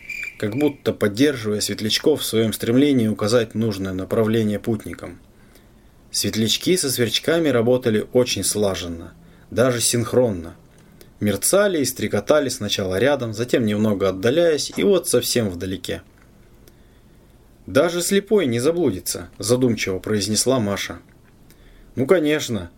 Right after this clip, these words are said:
слепым только глухих не хватало в этом дремучем лесу", обрубил всю романтику на корню Дима. "Вот весело провели б они здесь время, анекдоты рассказывали друг другу". Друзья залились смехом.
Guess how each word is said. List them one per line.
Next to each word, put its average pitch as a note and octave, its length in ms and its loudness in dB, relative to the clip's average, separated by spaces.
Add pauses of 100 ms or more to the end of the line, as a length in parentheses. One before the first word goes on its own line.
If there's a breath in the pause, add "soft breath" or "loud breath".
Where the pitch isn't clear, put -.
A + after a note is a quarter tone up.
(180 soft breath)
слепым D3 520 2
только D3 260 2
глухих C#3+ 460 2
не C#3+ 100 4
хватало C3+ 520 2
в A2+ 60 2
этом A2 220 2
дремучем A#2 480 2
лесу", A2+ 380 0 (400 loud breath)
обрубил A2 460 2
всю - 180 -4
романтику B2 520 0
на G2 120 -2
корню G2+ 340 0
Дима. F#2 380 -6 (640 soft breath)
"Вот D3+ 340 4
весело D#3 460 2
провели C3 420 2
б A2+ 140 0
они A#2+ 180 2
здесь A2 300 0
время, G#2 380 -2 (260 loud breath)
анекдоты B2 720 2
рассказывали B2 680 2
друг A2+ 240 2
другу". G#2 380 0 (580 loud breath)
Друзья A#2 460 4
залились G#2+ 440 2
смехом. F#2 560 -4